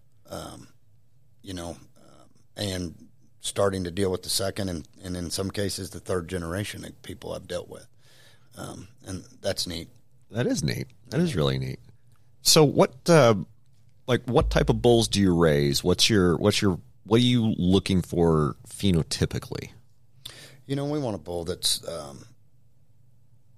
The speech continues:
Speaker 1: that's pleasing to the eye. Um,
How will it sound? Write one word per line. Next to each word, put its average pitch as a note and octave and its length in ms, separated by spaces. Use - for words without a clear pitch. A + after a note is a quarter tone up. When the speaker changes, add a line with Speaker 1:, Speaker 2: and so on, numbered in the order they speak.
Speaker 1:
that's - 180
pleasing G2+ 440
to E2 100
the F#2+ 200
eye. F2+ 360
Um, G2 420